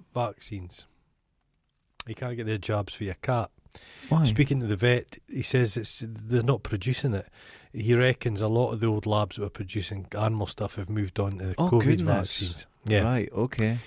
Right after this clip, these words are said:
Speaker 1: And he says ivermectin's very difficult to get as well.
Speaker 2: Oh, I could imagine.
Speaker 1: But he says for years people have been taking horse painkillers. He says that's common. He says he's known about that for a long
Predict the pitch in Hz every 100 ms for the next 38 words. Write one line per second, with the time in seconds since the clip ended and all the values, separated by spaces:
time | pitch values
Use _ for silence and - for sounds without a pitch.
0 | - - 104 98 107 98 104 101 98 98
1 | 95 - 98 98 92 95 95 - - -
2 | - 95 98 98 - 101 104 151 147 151
3 | 127 127 131 147 131 127 139 - - -
4 | - 143 139 - 131 - 127 117 139 127
5 | - 123 120 107 101 98 - 110 - 101
6 | 87 107 104 - 110 95 - 95 87 87
7 | - 92 90 98 - - - 95 92 82
8 | - 90 95 - 101 98 98 90 92 87
9 | 87 - 85 87